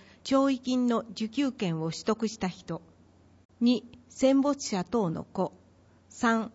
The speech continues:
戦没者等の一、父母、二、孫、三、祖父母、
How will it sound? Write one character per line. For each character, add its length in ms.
戦 340
没 240
者 200
等 260
の 220
一、 440
父 120
母、 200
二、 280
孫、 440
三、 420
祖 220
父 180
母、 160